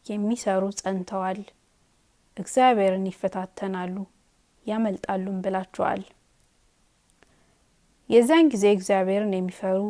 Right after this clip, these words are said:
እርስ በርሳቸው ተነጋገሩ፣ እግዚአብሔርም አደመጠ ሰማም። እግዚአብሔርንም ለሚፈሩ ስሙን ለሚያስቡ የመታሰቢያ መጽሐፍ በፊቱ ተጻፈ። «እኔ በምሰራበት ቀን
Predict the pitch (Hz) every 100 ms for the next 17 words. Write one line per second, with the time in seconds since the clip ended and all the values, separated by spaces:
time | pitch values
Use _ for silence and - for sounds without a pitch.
0 | 220 - 254 - 226 214 - 214 - 226
1 | 220 208 190 185 190 185 196 190 190 _
2 | _ _ _ _ _ _ _ 190 - 247
3 | 247 220 196 190 190 190 190 185 185 -
4 | 190 - 214 185 190 190 - _ _ _
5 | - - 220 220 202 190 190 202 220 -
6 | - 240 220 185 196 185 190 - 202 196
7 | 202 196 190 190 190 - 196 220 254 _
8 | _ _ _ _ 190 220 247 - 202 -
9 | 196 190 190 208 - _ - 190 - 196
10 | 208 - _ - 202 196 208 196 208 -
11 | 196 190 196 190 _ _ _ _ _ _
12 | _ _ _ _ _ _ _ _ _ _
13 | 220 240 302 311 208 190 185 202 185 185
14 | - 185 - -